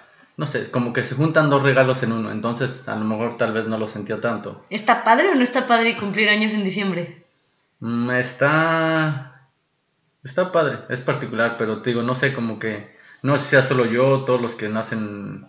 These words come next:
Speaker 1: cerca de Navidad, donde, donde dicen, pues, ¿qué onda? ¿Son dos regalos? ¿Son dos felicitaciones? No sé, son muchas cosas. Pero bueno, en el punto,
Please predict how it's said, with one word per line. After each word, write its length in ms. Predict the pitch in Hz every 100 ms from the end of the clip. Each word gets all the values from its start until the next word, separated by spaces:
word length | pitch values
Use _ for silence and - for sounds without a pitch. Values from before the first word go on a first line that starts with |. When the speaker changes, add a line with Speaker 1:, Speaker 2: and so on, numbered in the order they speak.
| _
Speaker 1:
cerca 340 | - 123 123 120
de 100 | 110
Navidad, 520 | 110 113 147 - - - _ _ _ _ _
donde, 840 | 117 117 110 117 117 113 110 - - _ _ _ _ _
donde 220 | - 117 131
dicen, 480 | 131 131 117 - - _ _ _ _
pues, 360 | - 120 - - _
¿qué 100 | -
onda? 180 | 139 123
¿Son 160 | 120 135
dos 120 | 143
regalos? 640 | 143 139 170 196 208 - - - -
¿Son 180 | - 143
dos 140 | 151
felicitaciones? 1000 | 143 123 127 135 127 151 165 180 196 - 131 -
No 140 | 143 156
sé, 180 | 127
son 160 | 117 160
muchas 280 | 165 147 127
cosas. 300 | 107 - - - - - - - - - -
Pero 180 | 127 123
bueno, 360 | 131 131 - -
en 180 | 139 135
el 160 | 135 131
punto, 640 | 180 190 185 175 165 -